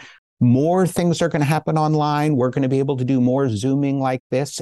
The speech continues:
And yet there is something that happens when young people are in physical space together and they are bumping up against each other and they are coming up with new ideas and solutions that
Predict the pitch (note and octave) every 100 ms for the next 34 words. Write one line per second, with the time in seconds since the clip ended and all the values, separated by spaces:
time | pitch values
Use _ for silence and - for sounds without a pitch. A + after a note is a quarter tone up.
0 | - C3+ B2+ C3 - C3+ A#2+ - - F3+
1 | - F#3 E3+ - A2 - C#3 D3 D3+ A2+
2 | A2 G2+ - A2 A#2 C#3 - D3 D3+ D3
3 | F#2+ F#2+ - B2+ - A#2+ - - A2 -
4 | C#3 - - D3+ D#3 - _ _ _ _
5 | B2+ A2 G#2+ A2 G2 F2 A#2 B2+ C#3+ A#2
6 | A2+ C3 B2+ B2+ - C#3 C3+ C#3 C3+ C#3+
7 | D3 _ _ - A2+ A2 A2 G#2+ G2+ -
8 | C3+ C3 B2 A2 A2 A2+ A#2+ A#2 A#2 A2+
9 | - A2 - G#2 A2+ - C#3+ C#3+ - -
10 | G#2 G#2